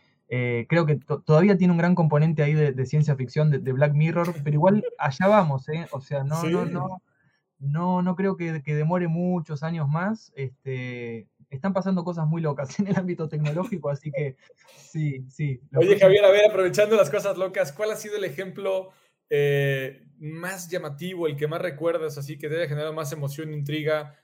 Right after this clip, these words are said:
Speaker 2: al respecto del uso de la tecnología en recursos humanos?
Speaker 1: Bien, em, en cuanto a People Analytics, por ejemplo,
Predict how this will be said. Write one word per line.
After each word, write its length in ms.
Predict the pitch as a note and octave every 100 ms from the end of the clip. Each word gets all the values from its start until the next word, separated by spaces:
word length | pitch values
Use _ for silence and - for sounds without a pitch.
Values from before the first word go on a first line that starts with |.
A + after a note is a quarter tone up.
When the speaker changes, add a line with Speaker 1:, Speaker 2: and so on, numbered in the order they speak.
| _
Speaker 2:
al 80 | -
respecto 360 | C#3 E3 D3+
del 120 | D#3+ E3+
uso 280 | F3 F3 _
de 80 | D#3
la 120 | C#3+
tecnología 580 | C#3+ C#3+ C#3+ D3 F3 E3+
en 100 | C#3+
recursos 340 | C#3 D3+ C#3+
humanos? 400 | C#3 A#2 - _ _ _ _ _ _ _ _ _ _ -
Speaker 1:
Bien, 440 | D#3+ D#3 C3+ A2 - _ -
em, 560 | C#3+ C#3 C#3 C#3 C#3 C3
en 100 | C#3+
cuanto 280 | C#3+ C#3+ C#3+
a 60 | C3+
People 240 | F3+ F3
Analytics, 360 | D3+ D3 E3 D#3
por 140 | C#3+
ejemplo, 640 | C3+ D3 F3+ F3+ F3+ F#3